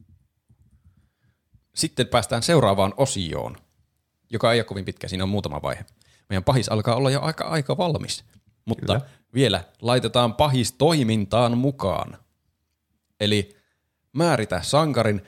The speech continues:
Speaker 1: ja pahiksen välinen konflikti. Eli tässä tulee nyt tämä, että meidänkin mielestä –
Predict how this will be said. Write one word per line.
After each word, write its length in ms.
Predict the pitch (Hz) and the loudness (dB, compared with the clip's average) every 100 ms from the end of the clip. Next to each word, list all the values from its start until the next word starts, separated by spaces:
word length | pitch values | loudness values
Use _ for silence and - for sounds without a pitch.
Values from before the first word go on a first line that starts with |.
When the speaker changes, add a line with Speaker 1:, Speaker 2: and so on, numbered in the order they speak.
| - | -6
Speaker 1:
ja 100 | 107 | -2
pahiksen 500 | - 135 123 113 107 | 2 4 4 2 2
välinen 420 | 120 120 104 101 | 2 2 0 -2
konflikti. 840 | - 151 110 - 90 87 - 95 - _ _ _ _ _ _ _ _ _ | 2 4 2 -2 -8 -10 -14 -18 -18 _ _ _ _ _ _ _ _ _
Eli 440 | 95 92 92 - _ _ | -4 -2 -2 -6 _ _
tässä 240 | - 98 98 | -6 -4 -2
tulee 200 | 90 87 | -2 -2
nyt 120 | 87 | -2
tämä, 280 | 98 92 85 - _ _ 98 | -4 -2 -4 -10 _ _ -14
että 320 | - 95 87 _ _ _ _ _ _ - | -4 -4 -4 _ _ _ _ _ _ -6
meidänkin 320 | 104 90 90 | -4 -2 -2
mielestä – 400 | 98 90 - | -2 -2 -6